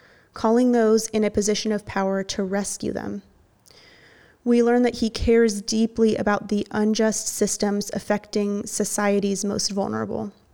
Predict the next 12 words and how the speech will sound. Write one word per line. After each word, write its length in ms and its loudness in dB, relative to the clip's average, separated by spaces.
This 300 0
being 340 2
most 300 4
evident 400 -4
in 100 2
the 60 0
treatment 360 -2
of 160 -4
widows, 540 4
orphans, 840 -4
and 160 0
immigrants. 640 -4